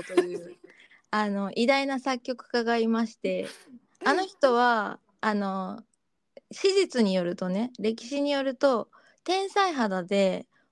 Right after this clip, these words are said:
Speaker 1: もう曲が頭の中で完成していて、で、それをもう自分の手で、あの、筆、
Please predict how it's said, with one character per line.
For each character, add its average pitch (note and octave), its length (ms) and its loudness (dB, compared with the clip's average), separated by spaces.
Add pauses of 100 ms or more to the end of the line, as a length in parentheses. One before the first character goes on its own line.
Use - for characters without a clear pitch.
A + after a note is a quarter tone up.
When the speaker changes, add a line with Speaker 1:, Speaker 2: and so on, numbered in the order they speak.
Speaker 1:
も D4 120 6
う A#3+ 40 0
曲 B3+ 280 -2
が E4 160 4
頭 D#4+ 320 -2
の F4+ 120 -8
中 F4+ 280 -4
で G3 140 -4
完 A#3 260 -2
成 B3 240 0
し - 80 -12
て B3 160 0
い A#3 80 -2
て、 A#3 500 0 (540)
で、 D4 320 2 (200)
そ D4+ 160 0
れ E4+ 120 4
を E4 80 2
も D#4+ 220 -2
う G#3+ 60 0
自 A3 180 -2
分 D4+ 260 -4
の D4 220 -4
手 D#4 180 -2
で、 A3+ 420 0 (120)
あ G3 120 -4
の、 F3+ 440 -8
筆、 A#3+ 340 0